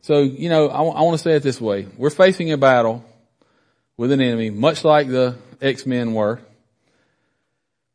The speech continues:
And, and that enemy seeks to destroy us.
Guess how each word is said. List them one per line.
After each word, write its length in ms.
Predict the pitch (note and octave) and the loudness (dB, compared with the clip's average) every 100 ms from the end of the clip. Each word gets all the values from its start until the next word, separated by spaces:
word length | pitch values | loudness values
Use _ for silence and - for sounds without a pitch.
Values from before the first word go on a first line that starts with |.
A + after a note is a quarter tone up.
| _ _ _ _ | _ _ _ _
And, 160 | C#3 C3 | -4 -2
and 360 | C3 - C3+ | -2 -2 -2
that 140 | D3 D#3 | 0 2
enemy 280 | E3 D3+ B2+ | 0 -2 -4
seeks 300 | - C#3 - | -4 -6 -4
to 100 | B2 | -6
destroy 520 | A2+ - B2 A2 G2+ | -6 -4 -2 -2 -4
us. 240 | F#2+ - | -10 -20